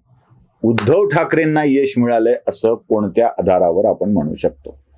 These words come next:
आता हेच पॅरामीटर लावावं लागेल ना. भाजपने तीनशे दोन जिंकल्या,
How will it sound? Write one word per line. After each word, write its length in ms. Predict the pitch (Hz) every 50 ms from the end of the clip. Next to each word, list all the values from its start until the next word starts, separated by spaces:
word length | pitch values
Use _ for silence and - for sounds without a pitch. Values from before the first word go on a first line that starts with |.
| _ _ _ _ _ _ _ _ _ - _ _ _ _ _ _ _ _ _ _ _ - - - - _ _ - - -
आता 120 | - -
हेच 240 | 135 120 147 156 151
पॅरामीटर 360 | - 170 151 151 151 135 143
लावावं 240 | 139 147 139 127 120
लागेल 220 | 117 110 107 110 117
ना. 100 | 143 151 147 - _ - - _ _ _ _ _ _ _ _ _ _ _ _ _ _ -
भाजपने 800 | 117 107 139 156 165 170 160 214 240 175 196 226 220 240 247 208
तीनशे 460 | - - 208 214 214 202 - 233 240
दोन 340 | 202 185 240 262 285 269 247
जिंकल्या, 640 | 208 233 220 185 185 190 180 170 156 147 143 135